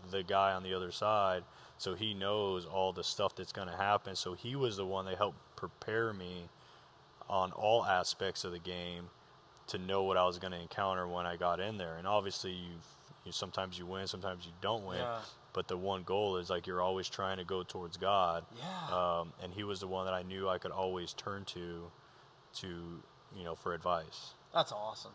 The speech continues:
Speaker 1: Yeah.
Speaker 2: And he was like that. I mean, I, a little bit of his story, right? He was
Speaker 1: Yeah.
Speaker 2: an atheist, and God radically transformed him, and then he had a whole ministry out in
Speaker 1: Overnight, dude. He read, they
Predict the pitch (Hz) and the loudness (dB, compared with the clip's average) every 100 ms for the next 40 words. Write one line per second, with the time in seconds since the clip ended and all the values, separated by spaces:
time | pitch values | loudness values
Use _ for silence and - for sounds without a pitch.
0 | - 107 160 170 185 190 233 151 127 - | -2 2 2 2 2 6 6 6 2 2
1 | 120 135 139 135 127 127 127 123 127 147 | 0 0 0 -2 -4 -8 -10 -6 -2 0
2 | 139 120 - - 156 156 120 127 135 104 | -2 -2 -2 2 4 4 4 2 2 2
3 | 92 - - 147 202 131 117 113 - - | 0 4 2 2 -2 -6 -6 -6 -8 -12
4 | - - - - 110 117 117 135 131 120 | -20 -20 -20 -12 -8 -4 6 10 10 8
5 | 117 123 131 127 127 117 107 - - 127 | 4 6 4 2 -4 -6 -10 -16 -10 -6
6 | 123 - 117 170 156 110 120 131 127 135 | -4 -4 0 0 0 -6 -6 -4 2 4
7 | 120 143 127 131 196 - 113 113 139 135 | 4 0 0 -2 0 -2 4 8 10 8
8 | 107 104 110 107 90 95 95 98 92 123 | 6 6 6 6 2 0 0 0 -2 -4
9 | 151 147 143 135 127 78 113 | 2 4 6 6 2 0 0